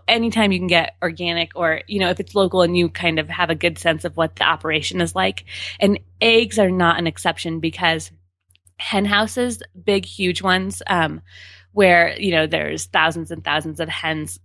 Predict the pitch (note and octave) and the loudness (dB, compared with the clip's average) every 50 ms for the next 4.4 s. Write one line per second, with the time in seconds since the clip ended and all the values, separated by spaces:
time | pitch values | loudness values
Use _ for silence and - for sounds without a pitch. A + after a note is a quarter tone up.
0 | _ _ _ - - G#3 F#3 F3 F3 E3+ E3 D#3+ - E3+ E3 D#3+ D3+ D#3 D#3+ D#3 | _ _ _ -10 -4 -4 -2 0 0 0 0 0 -2 -6 -8 -6 -6 -6 -6 -4
1 | - E3+ D#3+ D3+ D#3 D3+ D3+ D#3 - - - - - - _ _ _ - G3 E3+ | -2 -2 0 2 2 2 2 0 -2 -8 -20 -20 -20 -20 _ _ _ -4 -2 -2
2 | D#3 D3+ - - - _ _ _ _ _ _ _ _ _ _ - A3 G#3+ G3+ E3+ | -2 -6 -8 -14 -20 _ _ _ _ _ _ _ _ _ _ 0 2 2 4 4
3 | - G3 F#3 F3 E3+ E3+ E3+ D#3+ D3+ D3 C#3 C#3+ D#3 - - - - G3+ G3 D#3+ | 2 2 2 0 0 0 0 0 0 -2 -4 -12 -16 -18 -12 -6 -4 -2 -2 0
4 | F#3 F3 - F#3 E3 D#3 - | -2 -2 0 0 -2 -2 -2